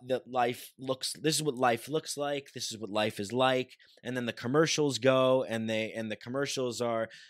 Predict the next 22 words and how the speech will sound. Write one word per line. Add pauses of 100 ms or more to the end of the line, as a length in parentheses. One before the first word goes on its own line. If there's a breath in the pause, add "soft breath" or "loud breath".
"Hey,
you
know,
are
you,
are
you
feeling
depressed?"
And,
you
know,
we
all
have
heard
this
joke
before,
and
then
they,